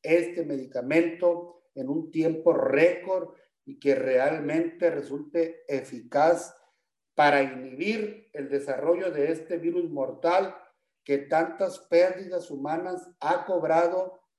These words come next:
a lo largo de este año dos mil veinte, Padre. Asimismo, Señor, en esta madrugada venimos orando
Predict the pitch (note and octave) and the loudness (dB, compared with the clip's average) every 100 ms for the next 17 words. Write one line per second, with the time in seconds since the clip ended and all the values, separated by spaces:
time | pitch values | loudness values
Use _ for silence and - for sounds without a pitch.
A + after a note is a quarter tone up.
0 | _ - C#3+ C3+ C3 C#3+ E3+ F3 E3+ D3 | _ -6 -4 -2 -2 0 0 0 0 0
1 | D3 D#3+ - E3+ E3 - - D3 D#3 E3 | -2 -4 -6 -4 -4 -6 -6 -4 0 2
2 | E3 E3 - _ C3+ B2+ B2 C#3 C#3 B2+ | 0 -2 -12 _ -8 -6 -4 -2 0 2
3 | B2+ A2+ - - B2 B2 A#2+ A#2 - - | 2 -2 -10 -6 -2 0 -2 -8 -14 -18
4 | - _ _ _ _ _ _ _ _ _ | -18 _ _ _ _ _ _ _ _ _
5 | - C3+ D#3+ D#3 E3+ E3+ D3+ D3 C3+ D#3+ | -6 -4 0 6 10 10 6 0 2 4
6 | F#3 - - - _ _ _ _ C3+ C#3+ | 4 2 -10 -20 _ _ _ _ -4 -2
7 | D#3+ E3+ F3+ D#3+ C#3+ B2+ C#3+ E3+ F3 C#3+ | -2 -2 -2 2 2 4 4 6 4 2
8 | D3 F3 E3 C3+ D3 D#3+ E3+ F3 - | -2 -2 -2 -4 -2 0 0 -2 -6